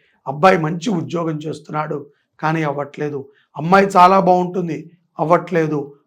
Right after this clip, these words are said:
అనుకున్నటువంటి వారు లక్ష్మీ గణపతి యాగం చక్కగా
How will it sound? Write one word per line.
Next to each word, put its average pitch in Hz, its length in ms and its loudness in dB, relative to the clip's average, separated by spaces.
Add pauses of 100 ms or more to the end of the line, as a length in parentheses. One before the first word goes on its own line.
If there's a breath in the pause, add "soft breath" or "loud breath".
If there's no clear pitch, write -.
(140)
అనుకున్నటువంటి 160 680 -4
వారు 156 400 -4 (420 soft breath)
లక్ష్మీ 262 580 2 (120)
గణపతి 180 440 2 (100)
యాగం 131 260 0 (1080)
చక్కగా 185 580 -2